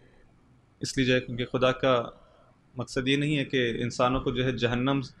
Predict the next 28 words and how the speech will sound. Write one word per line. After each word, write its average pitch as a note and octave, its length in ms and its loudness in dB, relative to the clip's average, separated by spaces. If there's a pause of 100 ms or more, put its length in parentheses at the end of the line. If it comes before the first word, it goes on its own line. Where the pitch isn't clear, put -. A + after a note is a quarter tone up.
(320)
کو C3+ 80 -2
پر D#3 200 4
نہیں D#3+ 180 4
کرنا C#3+ 240 2
چاہتا B2 240 2
انسانوں A2+ 360 0
سے۔ G#2 200 -4 (500)
جہنم B2+ 360 0
کو - 60 -2
اس - 140 -4
لیے D3 100 0
نہیں D#3 100 0
بنایا B2 260 0
کہ B2 120 -4
اس - 160 -6
لیے B2 120 -2
جو A#2 160 -2
ہے A#2 60 2
وہ A#2 140 2
انسانوں A#2 360 0
کو A#2+ 60 -6
اس A#2 120 -6
میں - 320 -12
پر - 120 0
کر A#2 160 2
دیا G#2+ 160 0
جائے، A#2 140 0
نہیں۔ C3 180 -2